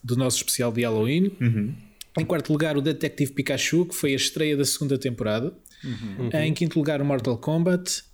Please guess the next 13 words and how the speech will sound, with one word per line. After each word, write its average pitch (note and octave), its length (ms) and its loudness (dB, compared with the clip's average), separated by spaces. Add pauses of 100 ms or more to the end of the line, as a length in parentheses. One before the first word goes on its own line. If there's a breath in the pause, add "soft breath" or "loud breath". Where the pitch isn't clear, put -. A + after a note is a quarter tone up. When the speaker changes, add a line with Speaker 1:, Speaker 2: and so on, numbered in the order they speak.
Speaker 1:
Em C#3+ 120 0
sexto, - 600 0
o A2+ 60 -6
Silent G2+ 480 -2
Hill. D#3+ 400 4 (140)
Em C#3 80 0
sétimo, C3 400 0
o B2+ 40 -2
Final C3+ 300 0
Fantasy A#2 440 -2
The A#2 100 -4
Spirits - 520 0
Within. A2 440 0